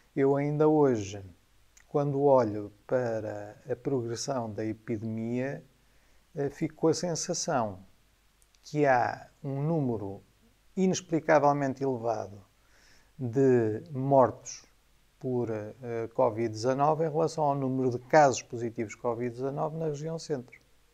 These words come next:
Isto é uma situação que devia ser esclarecida. A A R S do centro devia envidar todos os esforços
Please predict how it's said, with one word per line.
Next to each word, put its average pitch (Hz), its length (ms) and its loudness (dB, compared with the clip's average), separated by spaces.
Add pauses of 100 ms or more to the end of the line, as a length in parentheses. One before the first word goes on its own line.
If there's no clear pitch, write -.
(360)
Isto 185 260 -4
é 208 80 0
uma 214 200 -2
situação 170 580 0
que 170 120 -6
devia 170 260 -2
ser 170 140 -4
esclarecida. 165 760 -4 (220)
A 143 220 8
A 156 80 4
R 147 400 2
S - 260 2
do 165 160 -4
centro 127 480 -2 (500)
devia 143 400 2
envidar 135 440 4 (180)
todos 233 280 4
os - 80 -4
esforços - 560 2